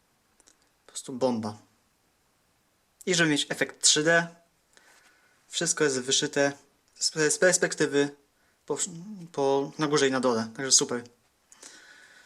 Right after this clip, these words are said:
I oczywiście mamy drugi zestaw krótszych rur wdechowych, tam gdzie mają być. Jeśli chodzi o pozowalność, e, nie ma. To jest statyczna rzecz. Teoretycznie możemy wygiąć łokcie i możemy osiągnąć takie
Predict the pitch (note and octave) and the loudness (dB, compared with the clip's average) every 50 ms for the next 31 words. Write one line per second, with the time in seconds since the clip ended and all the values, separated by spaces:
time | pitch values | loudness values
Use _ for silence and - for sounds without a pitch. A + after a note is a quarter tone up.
0 | - _ _ - - - - - - _ _ _ _ _ _ _ _ _ _ - | -20 _ _ -20 -20 -20 -20 -20 -20 _ _ _ _ _ _ _ _ _ _ -12
1 | - B3+ C4 C#4 C4 A3 - - D#3 - E3 D#3 D3 D3 C#3 B2+ C3+ C3+ C3+ C3 | -6 -2 2 2 2 2 2 2 0 2 2 2 2 0 -2 0 0 0 0 0
2 | C3+ B2 B2+ B2+ - - B2+ B2 - - - D3 C#3+ C#3+ C#3 C#3 - - C#3 C3+ | 0 -2 -2 -2 -2 -4 -4 -4 -6 -6 -2 0 0 2 2 2 0 2 2 0
3 | C#3 C#3 - - - - - - - - - _ _ _ _ - - - C3+ C#3 | -2 -2 -4 -12 -16 -18 -20 -20 -20 -20 -20 _ _ _ _ -20 -10 -4 0 2
4 | C#3 C3 A#2 A2 A2 G#2+ C3 C3 B2+ C3 B2+ B2+ - - - - B2+ B2+ B2+ B2 | 2 2 2 -2 -4 -2 -4 -2 -2 -4 -8 -8 -12 -16 -8 -6 -6 -4 -4 -4
5 | A#2 A#2+ A#2+ B2 B2 A#2+ A#2+ - - - - _ _ _ _ _ _ - - - | -6 -4 -4 -4 -4 -4 -6 -8 -8 -10 -14 _ _ _ _ _ _ -20 -20 -18
6 | - - - - - - - E3+ - F3+ F#3 A3 C4 C4 B3+ A#3 G3+ G3+ G3 G3 | -16 -14 -14 -16 -8 -4 0 2 4 4 6 4 4 4 4 4 4 6 6 6
7 | F#3 F3+ F3+ F3 F3 E3 - - - D3+ C3+ C3 C#3 C3+ C#3 C3+ C3+ C3 - - | 4 6 4 2 2 2 0 0 2 2 4 6 6 6 6 4 4 2 -2 -10
8 | - C#3+ C3+ C3+ C3+ B2+ A#2+ A2 G#2+ A2 A2 - D#3 D3+ C#3+ - - - - B2 | -10 -8 -6 -4 -2 -2 -2 -2 -4 -4 -2 2 2 4 4 4 2 2 0 -4
9 | C#3 C3+ - C#3+ C3+ C3+ C3+ - - - - - - F#3+ F#3 G#3 - - F#3+ E3+ | -2 -2 -2 0 0 -2 -2 -4 -10 -10 -16 -4 0 0 2 4 4 2 4 2
10 | E3 D#3+ D#3+ D#3+ D3 C3 - - C#3+ C3 - - F#3 A3 F#3+ - - - - C#3+ | 2 2 2 0 -2 -4 -4 -6 -4 -6 -2 2 2 2 2 2 0 0 4 4
11 | C#3+ D3 C#3+ - - _ _ _ _ _ _ _ _ _ - _ _ - - - | 4 2 2 -4 -16 _ _ _ _ _ _ _ _ _ -20 _ _ -20 -20 -20
12 | - _ _ _ - C#3+ C#3 C3 C3+ C#3 D3 C#3 - C#3+ C3+ C3 - - G3 F3 | -20 _ _ _ -6 -4 -2 -2 -2 -2 -2 -2 -2 -2 -2 -2 0 2 2 0
13 | F3 - D3+ C#3+ | 2 0 0 0